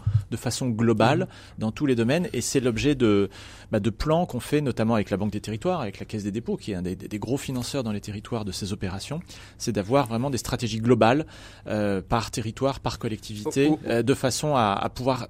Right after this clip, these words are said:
Speaker 1: se remettre à investir et mobiliser des grands financeurs.
Speaker 2: Mhm. Mhm. Thibault, justement, le, le incid, dont vous êtes le délégué général, c'est, c'est ça aussi, c'est que dans ces, dans ces petites villes-là, euh, vous, on parlait de, de,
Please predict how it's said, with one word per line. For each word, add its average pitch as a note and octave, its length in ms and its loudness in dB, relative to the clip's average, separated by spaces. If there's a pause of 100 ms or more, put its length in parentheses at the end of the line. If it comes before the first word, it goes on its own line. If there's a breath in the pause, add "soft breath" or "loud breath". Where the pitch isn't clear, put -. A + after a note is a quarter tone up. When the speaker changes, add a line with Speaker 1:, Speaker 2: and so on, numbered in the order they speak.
(140)
Speaker 1:
se - 180 -2
remettre C3+ 380 0
à - 20 0
investir B2 580 -2
et B2 60 -2
mobiliser A#2 460 0
des C3+ 100 0
grands A2+ 140 -4
financeurs. G#2 580 -4
Speaker 2:
Mhm. A#2 80 -2
Mhm. G#2+ 140 -4 (360 loud breath)
Thibault, G#3+ 360 6
justement, E3 340 -2
le, F3 160 4
le B2+ 300 2
incid, C#3+ 340 2
dont E3 80 4
vous B2+ 140 2
êtes B2+ 100 2
le B2+ 60 0
délégué A#2 300 0
général, B2+ 440 2
c'est, C#3+ 300 0
c'est - 160 0
ça G3+ 180 2
aussi, G3+ 260 0
c'est D#3+ 200 0
que - 120 -2
dans D3+ 160 2
ces, D3+ 280 4
dans D3+ 100 4
ces D#3 140 0
petites D3+ 180 -6
villes-là, E3 380 4
euh, D3 180 6
vous, C#3+ 260 2
on C3+ 60 0
parlait C#3+ 300 2
de, B2 200 0
de, A#2 280 -2